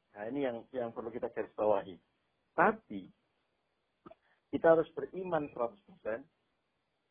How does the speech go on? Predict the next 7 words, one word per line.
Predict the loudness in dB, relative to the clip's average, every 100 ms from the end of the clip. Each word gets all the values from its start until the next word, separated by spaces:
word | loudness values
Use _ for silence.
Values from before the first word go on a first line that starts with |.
| _
harus | 6 6 6 0 -16 _ -20 _ _ _ _ _ -16 -2
yakin | 2 2 0 -6 -6 -8
seratus | -10 -10 -20
persen, | -20 -16 -16 -18 _ _ _ _ -12
ya, | -6 -6 -6 -18 _ _ _ _ _
bahwa | 4 8 6 4
at | -2